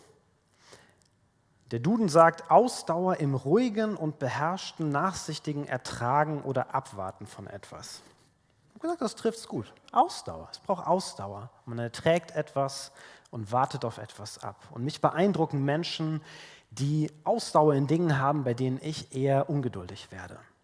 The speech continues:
Und ich frage mich auch tatsächlich, ob in unserer Zeit der Heilige Geist, der diese Geduld in uns wachsen lässt, ob der es heute vielleicht nicht sogar ein bisschen schwerer hat als früher. Ja, ich stelle mir das so vor, der kommt vielleicht zu Jesus und dann reden die so über ihre Mission.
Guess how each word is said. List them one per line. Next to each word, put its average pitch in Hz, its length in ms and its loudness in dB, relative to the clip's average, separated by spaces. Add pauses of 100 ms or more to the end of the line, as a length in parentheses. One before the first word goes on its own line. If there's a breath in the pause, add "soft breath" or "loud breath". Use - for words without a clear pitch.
(1000 loud breath)
Und 190 160 6
ich - 100 0
frage 240 380 8
mich 160 320 4
auch 165 320 6
tatsächlich, - 640 0
ob 170 160 2
in 165 80 0
unserer 208 460 0
Zeit - 640 -2 (580)
der 127 140 2
Heilige 147 320 8
Geist, 139 320 4
der 151 180 10
diese 143 220 2
Geduld 143 280 2
in 143 120 -4
uns 127 180 -2
wachsen 160 380 0
lässt, 151 260 0
ob 127 140 -4
der 170 100 2
es 180 160 -2
heute 170 200 0
vielleicht 139 280 -2
nicht 151 140 -4
sogar 131 180 -2
ein - 20 -2
bisschen 131 220 -6
schwerer 107 380 -4
hat 95 160 -12
als 92 160 -12
früher. 98 320 -10
Ja, 123 180 -4
ich 139 160 -6 (300 loud breath)
stelle 147 160 2
mir 151 60 4
das 135 120 0
so 127 80 -8
vor, 160 160 4
der 139 100 4
kommt 151 200 0
vielleicht 135 260 -2
zu - 160 -10
Jesus 147 380 -4
und 127 60 -6
dann 123 100 -6
reden 147 280 -2
die 135 120 -6
so 127 100 -6
über 123 140 -4
ihre 123 160 -4
Mission. 160 560 -2